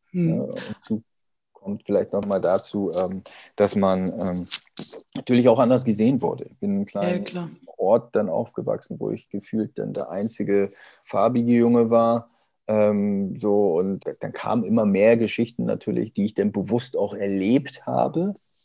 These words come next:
Speaker 2: So. Und, ähm, da gab es dann schon ta-, teilweise Konflikte, die ich mit mir oder mit anderen aber auch dann ausgeführt habe.
Speaker 1: Ja, wichtig, also, dass man diese Konflikte dann auch ausübt. Ich glaube,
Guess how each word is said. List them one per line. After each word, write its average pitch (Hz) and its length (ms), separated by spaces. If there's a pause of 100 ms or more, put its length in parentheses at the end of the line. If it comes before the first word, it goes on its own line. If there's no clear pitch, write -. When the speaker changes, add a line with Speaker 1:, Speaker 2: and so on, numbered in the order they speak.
(220)
Speaker 2:
So. - 440 (520)
Und, 113 460
ähm, 101 480 (240)
da - 140
gab - 100
es 107 120
dann 95 220 (140)
schon 101 560
ta-, - 260
teilweise 90 480
Konflikte, 101 600 (140)
die - 100
ich - 100
mit - 140
mir 98 260
oder - 180
mit - 100
anderen 87 260
aber 65 140
auch - 120
dann - 140
ausgeführt - 500
habe. - 180
Speaker 1:
Ja, 151 200
wichtig, 175 400
also, 147 120
dass 151 140
man 165 80
diese 160 160
Konflikte 160 400
dann 143 140
auch 135 160
ausübt. 143 520
Ich - 80
glaube, 170 380